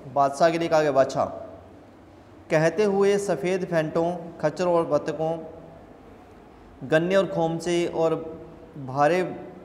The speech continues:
वालों के जंगल में से राह खेते हैं। अब ये जो इसमें दिया हुआ है कि हर प्रकार से छोटी छोटी गलियां हैं, लेकिन फिर भी उनमें से वो निकल रही हैं। हर किसी को वे किसी न किसी प्रकार से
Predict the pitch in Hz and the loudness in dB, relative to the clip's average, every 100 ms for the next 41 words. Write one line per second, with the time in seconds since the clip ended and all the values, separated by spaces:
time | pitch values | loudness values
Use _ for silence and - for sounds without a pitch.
0 | - - 147 156 160 160 165 143 147 156 | -20 -14 2 4 4 0 -2 -2 0 0
1 | 160 156 147 151 139 139 139 - 127 123 | -2 -2 -4 -2 2 2 0 -6 -8 -8
2 | 120 101 95 - - - - - - - | -8 -10 -12 -20 -20 -20 -20 -20 -20 -20
3 | - - - 147 151 180 170 180 180 180 | -20 -20 0 2 4 2 2 -2 -2 -4
4 | 180 175 175 170 160 160 165 190 - - | -4 0 2 4 2 0 -2 -6 -14 -18
5 | - - - - - - - - - - | -20 -20 -20 -20 -20 -20 -20 -20 -20 -8
6 | 208 214 208 - - - - - - - | -4 -4 -4 -10 -18 -20 -20 -20 -20 -12
7 | 170 202 190 202 190 185 180 185 170 170 | 2 2 2 -4 4 6 6 2 -4 -4
8 | 170 185 180 165 165 170 170 170 165 170 | -2 -4 0 0 0 0 0 0 -2 -4
9 | 175 175 175 165 165 165 165 156 165 160 | -4 -2 -2 -4 -4 -4 -4 -2 0 0
10 | 160 156 151 143 160 160 156 160 143 104 | 0 -2 -4 -2 -4 -4 -6 -2 -2 -2
11 | - - - - - - 160 180 175 202 | -6 -16 -20 -20 -20 -6 -4 -4 -2 0
12 | 185 185 185 175 175 160 156 156 | 0 -2 -4 -2 4 6 6 0